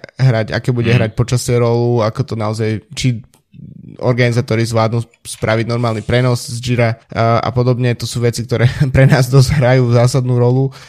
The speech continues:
Speaker 1: A ja na-, ja napríklad mám, preto väčšinou nechám v týchto epizódach rozprávať teba, lebo ja mám fakt, eh, pomerne slabý odhad na to, že čo, čo vlastne etapa môže priniesť, keď si pozriem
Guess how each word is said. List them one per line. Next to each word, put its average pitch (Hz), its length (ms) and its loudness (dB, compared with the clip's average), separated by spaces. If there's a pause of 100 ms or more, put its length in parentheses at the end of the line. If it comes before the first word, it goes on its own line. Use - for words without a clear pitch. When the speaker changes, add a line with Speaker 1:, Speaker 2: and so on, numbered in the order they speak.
(140)
Speaker 1:
A - 140 -4
ja 127 160 6
na-, 131 180 2
ja 131 180 2
napríklad 131 500 2
mám, 127 500 0 (160)
preto 139 240 2
väčšinou 135 320 4
nechám 127 400 4
v - 100 -4
týchto 127 220 0
epizódach 123 460 4
rozprávať 123 540 2
teba, 123 180 4
lebo 120 240 2
ja 117 140 4
mám 117 200 2
fakt, 113 340 -2
eh, 120 100 2 (1160)
pomerne 123 380 2
slabý 120 360 2
odhad 117 260 6
na 113 160 -2
to, 120 160 0
že 120 120 0
čo, 117 300 0
čo - 160 2
vlastne 120 440 2
etapa 120 420 0
môže 120 280 2
priniesť, 113 380 -2
keď 120 120 -2
si - 100 -6
pozriem 120 340 0